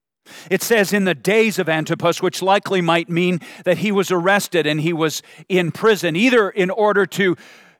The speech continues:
divulge and, and be pressured to give up the identities of other Christians,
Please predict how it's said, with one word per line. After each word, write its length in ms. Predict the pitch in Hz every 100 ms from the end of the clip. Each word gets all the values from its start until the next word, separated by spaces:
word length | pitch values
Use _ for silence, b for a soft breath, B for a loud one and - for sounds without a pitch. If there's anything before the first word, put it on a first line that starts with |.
| 139
divulge 720 | 208 180 143 202 208 202 170
and, 260 | 170 160 160
and 160 | 160 151
be 100 | 156
pressured 480 | - 190 180 180 -
to 120 | 160
give 120 | 165
up 140 | 160
the 100 | 165
identities 540 | 151 147 156 156 147 131
of 80 | 135
other 180 | 147
Christians, 1000 | 139 - 175 - 135 113 120 143 - -